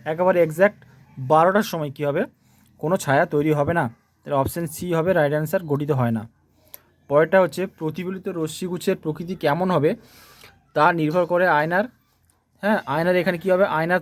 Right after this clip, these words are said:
তল হতে পারে বা বক্রতার উপর, ঠিক আছে? বক্রতা মানে কতটা কার্ভ আছে বা বাঁকানো আছে তা-, তার উপর। এটা উত্তর হবে কী হবে?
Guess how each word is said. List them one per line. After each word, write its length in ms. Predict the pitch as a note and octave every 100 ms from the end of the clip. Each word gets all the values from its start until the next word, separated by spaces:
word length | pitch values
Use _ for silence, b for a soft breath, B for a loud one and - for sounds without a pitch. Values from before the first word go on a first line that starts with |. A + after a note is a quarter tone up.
| -
তল 240 | D#3+ E3
হতে 180 | F3 F3
পারে 240 | F3 F#3+ B3 b b b C#3+
বা 200 | D3+ C#3+
বক্রতার 560 | C#3+ D#3+ - F3+ F3
উপর, 260 | C#3 A#2+ A2
ঠিক 160 | -
আছে? 240 | A#3+ G3+ B2 _ b b b B2+
বক্রতা 360 | D3+ D3 F3
মানে 140 | F#3 G3
কতটা 300 | E3 D3+ E3+
কার্ভ 360 | D#3+ F3 F3 F3+
আছে 260 | F3+ G#3+ C4+ _ -
বা 80 |
বাঁকানো 380 | C3+ C#3+ C#3 F3
আছে 180 | F3+ E3
তা-, 100 | D3
তার 180 | D3 C3+
উপর। 200 | A2+ A#2
এটা 160 | C#3+
উত্তর 260 | E3 D#3+ F3
হবে 120 | E3
কী 100 | F3+
হবে? 160 | F3